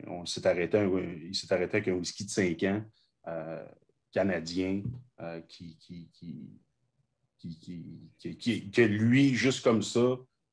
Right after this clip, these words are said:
euh, il est bon. Puis en, en le mélangeant avec notre sirop d'érable, ben, ça,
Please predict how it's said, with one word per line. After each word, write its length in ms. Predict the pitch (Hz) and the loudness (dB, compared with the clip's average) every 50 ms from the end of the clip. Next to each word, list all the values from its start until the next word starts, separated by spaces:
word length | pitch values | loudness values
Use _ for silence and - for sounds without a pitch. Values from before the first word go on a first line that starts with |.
| - | -10
euh, 260 | 80 82 80 82 82 80 80 | -6 -6 -4 -4 -6 -6 -6
il 160 | 95 101 101 | 0 2 4
est 60 | 98 | 4
bon. 340 | 90 98 98 107 135 147 - _ _ _ _ _ _ _ | 6 6 4 4 2 0 -6 _ _ _ _ _ _ _
Puis 220 | - 95 87 87 | -10 -8 -4 -2
en, 40 | 82 | -2
en 420 | 82 82 82 85 80 82 90 95 | -2 -2 -2 -2 -4 -4 -2 0
le 60 | 95 95 | 2 4
mélangeant 480 | 98 101 101 101 98 92 92 92 110 | 4 4 4 4 4 2 2 2 2
avec 180 | 107 104 95 - | 2 2 2 0
notre 160 | 98 90 - | -2 -4 -4
sirop 240 | - - 90 90 90 | -4 -4 -2 0 0
d'érable, 420 | 87 85 85 92 98 104 98 87 80 | 0 0 2 2 2 2 2 -2 -6
ben, 120 | 85 80 | -12 -14
ça, 260 | - - - 85 82 | -10 -6 -4 -4 -4